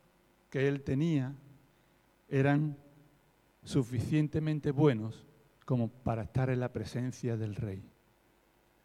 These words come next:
Eran suficientemente adecuados para estar en las bodas. Y él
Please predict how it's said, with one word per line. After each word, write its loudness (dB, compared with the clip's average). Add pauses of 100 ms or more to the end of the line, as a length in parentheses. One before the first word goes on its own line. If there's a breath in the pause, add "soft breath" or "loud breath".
Eran 6
suficientemente 4
adecuados 6 (360 loud breath)
para 6
estar 2
en 2
las 0
bodas. 4 (760)
Y 2
él 0